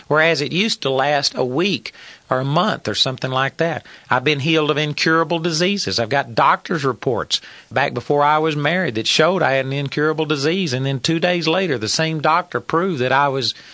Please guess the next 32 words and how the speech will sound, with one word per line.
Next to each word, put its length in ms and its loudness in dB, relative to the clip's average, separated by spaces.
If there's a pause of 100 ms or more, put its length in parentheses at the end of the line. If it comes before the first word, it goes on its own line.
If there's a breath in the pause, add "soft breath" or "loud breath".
(120)
healed 480 -2
of 180 0
it 60 -8
miraculously. 920 -2 (500 loud breath)
And 140 -2
so 180 4
what 160 4
I'm 100 0
saying 380 2
is, 220 -2
this 420 2
revelation 920 0 (340 loud breath)
has 200 -2
changed 360 -2
my 200 0
life. 380 -4 (300 loud breath)
And 160 2
it 80 -2
really 300 2
works 400 2
in 240 -4
every 460 0
area 320 2
of 80 0
our 120 2
life. 240 0
God's 360 0
blessed 460 0
us 180 0
already 480 2
with 280 -2
everything. 800 -2